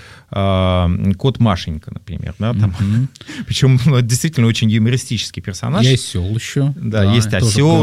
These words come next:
Speaker 1: там
Speaker 2: говорящий.
Speaker 1: говорящий, да. А, есть, соб-, собственно, девушка Эльза, да, в-, которую и защищает сам Ланселот, спасает от дракона, да, которые должны, в общем-то,
Speaker 2: Мне
Speaker 1: отдать ему в жертву.
Speaker 2: кажется, м, Шварцу были, может быть,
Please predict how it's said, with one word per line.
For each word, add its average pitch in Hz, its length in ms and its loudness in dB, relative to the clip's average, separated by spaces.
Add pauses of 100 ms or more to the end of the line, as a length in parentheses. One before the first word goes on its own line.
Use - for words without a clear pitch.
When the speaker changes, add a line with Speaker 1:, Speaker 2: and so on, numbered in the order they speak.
Speaker 1:
там - 0 -
Speaker 2:
говорящий. 107 340 2
Speaker 1:
говорящий, 113 680 0
да. 95 260 -2 (300)
А, 101 240 0
есть, 117 300 2
соб-, 113 200 -2
собственно, 107 460 -2
девушка 92 420 -2
Эльза, 165 480 2
да, 135 340 0 (100)
в-, 107 240 -4
которую 101 600 0
и 110 260 0
защищает 101 640 -2
сам 85 220 -4
Ланселот, 95 560 -2
спасает 80 600 -4
от 82 100 -10
дракона, - 500 -6
да, 120 240 -2 (340)
которые - 280 0
должны, 107 280 4
в 98 60 2
общем-то, 120 220 2
Speaker 2:
Мне 135 140 2
Speaker 1:
отдать 104 340 -2
ему 85 160 -4
в 82 60 -8
жертву. 78 220 -6
Speaker 2:
кажется, 131 680 0
м, 101 760 -2 (380)
Шварцу 143 420 0
были, 123 240 0
может 135 240 2
быть, 123 240 -2